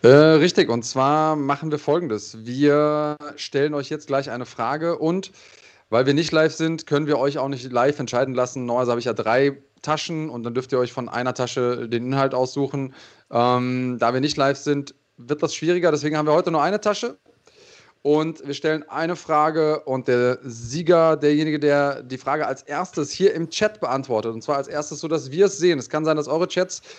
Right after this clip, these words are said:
das haben wir in der Vergangenheit gemerkt, unterschiedlich sind, je nachdem, äh, Latenz und ihr vielleicht vorher denkt, dran gewesen zu sein.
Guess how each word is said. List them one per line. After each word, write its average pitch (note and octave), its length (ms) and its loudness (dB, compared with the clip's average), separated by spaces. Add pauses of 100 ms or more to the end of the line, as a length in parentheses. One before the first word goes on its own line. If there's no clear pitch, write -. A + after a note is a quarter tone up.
das - 100 -6
haben D3 100 0
wir D3+ 60 4
in C#3+ 80 2
der C#3 40 2
Vergangenheit D3 380 -2
gemerkt, D3 380 -4 (240)
unterschiedlich F#3+ 580 0
sind, F#3 240 0
je D#3 80 0
nachdem, D#3 560 -4
äh, - 380 -6
Latenz D#3 500 2
und D3 120 -6
ihr D#3+ 140 2
vielleicht C#3 400 -4
vorher D#3 760 2
denkt, C3 340 -2
dran C3+ 380 -4
gewesen C#3 280 -2
zu D3 120 -6
sein. C#3+ 320 0